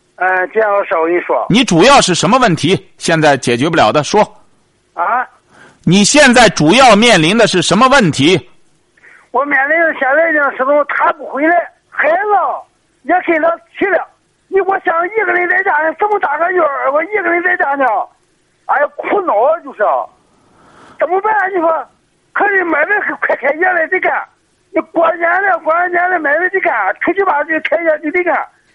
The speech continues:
Speaker 1: 我家里头出去家里连个，真是连个烧热水儿都没有。
Speaker 2: 还烧热水儿的呢？说白了，有凉水给你喝着就不错了。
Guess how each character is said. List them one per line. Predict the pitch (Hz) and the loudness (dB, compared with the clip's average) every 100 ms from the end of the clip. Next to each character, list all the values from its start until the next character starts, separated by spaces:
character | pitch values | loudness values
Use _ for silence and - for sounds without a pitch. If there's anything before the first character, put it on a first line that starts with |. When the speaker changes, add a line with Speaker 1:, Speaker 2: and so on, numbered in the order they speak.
| _ _ | _ _
Speaker 1:
我 | 339 370 | -4 -2
家 | - 214 311 | -4 -2 -2
里 | 381 | 0
头 | 330 294 - | -2 -4 -6
出 | 294 | -4
去 | 370 370 | -2 -2
家 | 277 254 | -2 -2
里 | 339 | 0
连 | 320 277 302 | -2 -2 -2
个， | 320 | -2
真 | 330 370 | -2 -2
是 | 349 | 0
连 | 320 320 | 0 -2
个 | 294 | 0
烧 | 339 | 0
热 | 370 294 | 0 -2
水 | 262 | -2
儿 | 311 | -2
都 | 339 | 0
没 | 294 262 | 0 2
有。 | 262 - - _ _ _ _ _ | 2 0 -6 _ _ _ _ _
Speaker 2:
还 | - 151 | -6 -2
烧 | - 226 254 | 2 4 6
热 | 240 175 | 6 4
水 | 131 113 | 4 0
儿 | 95 160 | 2 2
的 | 233 | 4
呢？ | 214 | 4
说 | 139 226 240 | 4 2 4
白 | 180 240 | 6 6
了， | |
有 | 208 180 | 4 4
凉 | 175 277 | 6 4
水 | 190 175 | 4 2
给 | 202 | 2
你 | 175 | 0
喝 | - 220 | 2 2
着 | 190 | 4
就 | 196 | 2
不 | 156 233 | 2 0
错 | - 269 | 2 4
了。 | 180 95 85 | 4 4 -2